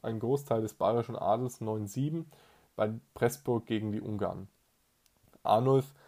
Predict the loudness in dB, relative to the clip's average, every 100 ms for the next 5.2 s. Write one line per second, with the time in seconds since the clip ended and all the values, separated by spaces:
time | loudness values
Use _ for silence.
0 | -20 _ 2 2 2 0 0 -2 -2 0
1 | 0 -2 -2 -4 -4 2 4 6 6 2
2 | 0 0 0 2 0 0 -2 -6 -6 -8
3 | -8 -6 -4 -4 -4 -8 -6 -4 -4 -4
4 | -8 -8 -12 -6 -4 -4 -6 -12 -10 -6
5 | -6 -10